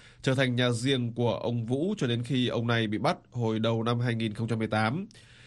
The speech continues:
Trong một cuộc họp báo hồi cuối tháng ba năm nay, Trung tướng Trần Văn Vệ, Chánh Văn phòng Cơ quan Cảnh sát điều tra Bộ Công an, cho biết Bộ này bước đầu xác định là ông Nhất có liên quan đến hành vi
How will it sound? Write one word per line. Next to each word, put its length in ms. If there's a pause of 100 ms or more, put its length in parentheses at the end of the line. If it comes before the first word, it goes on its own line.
(180)
Trong 260
một 120
cuộc 80
họp 160
báo 420
hồi 380
cuối 180
tháng 120
ba 100
năm 120
nay, 260 (320)
Trung 240
tướng 480
Trần 260
Văn 200
Vệ, 320 (100)
Chánh 240
Văn 200
phòng 260
Cơ 180
quan 240
Cảnh 160
sát 140
điều 140
tra 220
Bộ 100
Công 160
an, 240 (280)
cho 100
biết 200 (280)
Bộ 180
này 260
bước 220
đầu 260
xác 180
định 260
là 240
ông 300
Nhất 160 (120)
có 120
liên 240
quan 300
đến 160
hành 260
vi 240